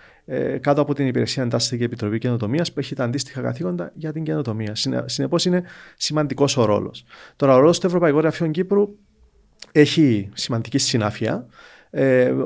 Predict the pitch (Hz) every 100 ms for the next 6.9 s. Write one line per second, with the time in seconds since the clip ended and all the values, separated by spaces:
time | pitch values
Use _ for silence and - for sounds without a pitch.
0 | - 139 135 139 135 143 139 143 135 120
1 | 127 123 131 135 127 135 127 139 135 120
2 | 117 120 131 113 123 123 139 123 123 117
3 | 120 107 - 131 123 117 131 123 113 98
4 | - - - 123 123 110 113 - 117 -
5 | 143 190 139 120 120 113 110 110 120 110
6 | 104 110 110 - - 127 175 233